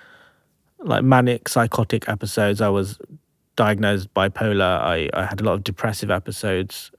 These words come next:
So I spent a lot of my life on disability, living allowance, and, uh, I've been hated as a person. People hate people who live on benefits, people who don't work, uh, people are immobile. And, uh, I don't know, I, I feel like fried chicken <laughs> belongs to this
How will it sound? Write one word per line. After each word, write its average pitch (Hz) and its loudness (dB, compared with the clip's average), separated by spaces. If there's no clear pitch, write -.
So 127 2
I - 6
spent 135 2
a 127 2
lot 139 8
of 135 6
my 127 6
life 127 4
on 104 -2
disability, 113 -2
living 107 0
allowance, 92 -2
and, 104 -2
uh, 101 0
I've 113 -2
been 104 0
hated 107 2
as 98 -4
a 95 -4
person. 101 -2
People 120 0
hate 123 0
people 98 -4
who 101 -6
live 95 -2
on 95 -4
benefits, 95 -4
people 147 4
who 131 4
don't 120 2
work, 113 0
uh, 101 2
people 120 0
are 104 2
immobile. 107 0
And, 113 -2
uh, - -14
I 123 -8
don't - -4
know, 151 8
I, 110 2
I 107 -4
feel 156 4
like 135 4
fried 127 4
chicken 110 0
<laughs> 98 -2
belongs 101 0
to - -10
this - -2